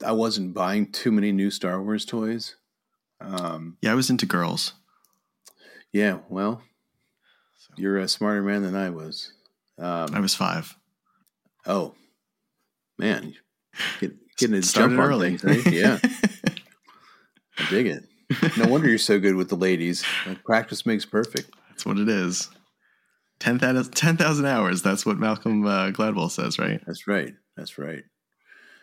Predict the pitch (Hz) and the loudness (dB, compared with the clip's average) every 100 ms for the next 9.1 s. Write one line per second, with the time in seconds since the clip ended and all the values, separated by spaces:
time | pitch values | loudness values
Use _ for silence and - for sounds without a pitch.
0 | _ _ _ _ 101 104 107 104 101 98 | _ _ _ _ -2 2 4 4 4 0
1 | - _ _ _ _ _ _ - 139 170 | -6 _ _ _ _ _ _ 0 2 4
2 | 180 113 107 117 110 101 98 - 101 76 | 6 4 4 2 2 0 -2 -6 -8 -8
3 | 73 101 92 - 90 85 85 - 95 82 | -6 -2 -2 -4 -12 -10 -10 -4 -4 -4
4 | 87 - 95 85 87 85 80 - - 87 | -8 -6 -6 -6 -8 -8 -8 -12 -8 -6
5 | 76 80 - _ _ 82 87 80 76 - | -6 -10 -18 _ _ -12 -8 -8 -10 -14
6 | _ _ _ _ _ - 95 127 117 - | _ _ _ _ _ -8 0 2 2 4
7 | 117 107 98 98 - 104 - 113 92 90 | 4 4 0 -4 -2 -2 -2 -2 -2 -4
8 | - 90 87 92 90 90 85 76 80 - | -4 -6 -4 -2 -2 -2 -4 -6 -4 -8